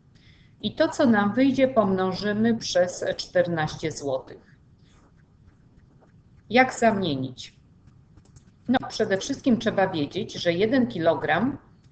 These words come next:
ma sto dekagram, ale my mamy mniej niż sto dekagram. To będzie jakiś ułamek, tak? Jaki to będzie ułamek? Zero całych,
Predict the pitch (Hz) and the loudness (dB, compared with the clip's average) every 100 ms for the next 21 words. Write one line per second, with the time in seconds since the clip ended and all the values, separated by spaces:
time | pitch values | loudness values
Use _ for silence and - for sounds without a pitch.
0 | - 180 - - 220 202 190 170 151 - | -4 -2 -2 2 2 2 2 2 2 -2
1 | 143 - 175 170 170 180 180 180 185 196 | -4 -2 2 4 2 0 -2 -2 0 0
2 | 220 269 254 190 - - 170 147 151 139 | 4 6 6 4 -2 -2 -2 0 0 2
3 | 131 139 135 214 285 277 285 277 262 285 | 2 -2 -4 0 2 4 4 2 -2 0
4 | 247 165 131 120 - - 156 - - 196 | 2 2 2 -4 -4 -2 0 -2 -2 0
5 | 175 170 160 143 139 127 - 143 127 123 | 0 -2 -6 -4 -4 -6 -8 -6 -6 -6
6 | - _ _ _ _ _ - - 170 247 | -14 _ _ _ _ _ -20 -14 2 6
7 | 247 202 - 151 131 135 214 - - | 6 4 4 2 2 0 -4 -6 -18